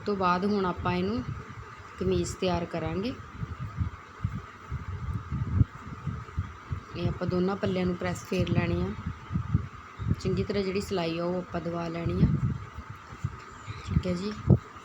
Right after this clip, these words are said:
ਤੇ ਹੁਣ ਆਪਾਂ ਕਰ ਰਹੇ ਹਾਂ ਕਮੀਜ਼ ਤਿਆਰ। ਕਮੀਜ਼ ਨੂੰ ਜਿਹੜੀ ਪੱਟੀ ਲਗਾਉਣੀ ਆ, ਉਹ ਆਪਾਂ ਉਲਟੀ ਸਾਈਡ ਰੱਖ ਕੇ ਲਗਾਉਣੀ ਆ। ਇੱਕ ਪੱਟੀ ਆਪਾਂ ਲੰਬੀ ਲੈਣੀ ਆ ਥੋੜ੍ਹੀ ਜਿਹੀ,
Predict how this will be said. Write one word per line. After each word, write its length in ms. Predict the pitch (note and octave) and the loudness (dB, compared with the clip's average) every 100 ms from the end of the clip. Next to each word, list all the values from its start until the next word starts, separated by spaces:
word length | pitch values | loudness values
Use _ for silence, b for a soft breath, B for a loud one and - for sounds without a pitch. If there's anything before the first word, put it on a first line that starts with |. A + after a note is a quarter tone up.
| - - - - | -14 -10 -10 -8
ਤੇ 220 | - F3 F3+ | -4 -2 0
ਹੁਣ 200 | F#3+ G3 | 2 2
ਆਪਾਂ 240 | F#3+ F#3+ | 2 0
ਕਰ 180 | F3+ F3+ | 0 0
ਰਹੇ 160 | E3+ | 2
ਹਾਂ 80 | G3+ | 0
ਕਮੀਜ਼ 360 | G3+ G3+ F3+ E3+ - | 0 2 2 0 0
ਤਿਆਰ। 340 | F3+ F3+ B3 - - - - - | 2 2 0 -6 -12 -6 -4 -2
ਕਮੀਜ਼ 280 | F#3+ G#3 F#3+ | 4 6 6
ਨੂੰ 120 | G3+ | 6
ਜਿਹੜੀ 200 | G#3 G#3+ A#3 | 8 8 6
ਪੱਟੀ 280 | A3+ - G#3 | 4 6 8
ਲਗਾਉਣੀ 380 | G3 G3 F#3+ | 8 6 6
ਆ, 80 | G3+ | 6
ਉਹ 340 | G#3+ G3+ A3 A3 | 4 4 4 6
ਆਪਾਂ 300 | G#3+ G#3+ G#3 | 4 4 6
ਉਲਟੀ 360 | A3 G3+ G3+ | 6 6 4
ਸਾਈਡ 300 | G3+ G3+ F#3 | 6 6 6
ਰੱਖ 220 | F#3+ G#3+ | 6 4
ਕੇ 100 | - | 4
ਲਗਾਉਣੀ 460 | G3 F3 F3 E3+ F3+ | 4 6 4 4 4
ਆ। 80 | C#4 - - B B B - | 2 -2 -10 B B B 0
ਇੱਕ 180 | G#3+ A3 | 0 2
ਪੱਟੀ 360 | G#3 G#3+ - G#3+ | 2 4 8 8
ਆਪਾਂ 240 | G3+ G#3 | 8 6
ਲੰਬੀ 320 | G3+ F#3 F3 | 6 8 6
ਲੈਣੀ 320 | F#3 F3+ F3 F3 | 6 6 6 4
ਆ 40 | |
ਥੋੜ੍ਹੀ 280 | F3 F#3 F#3 | 4 4 4
ਜਿਹੀ, 180 | G3 | 2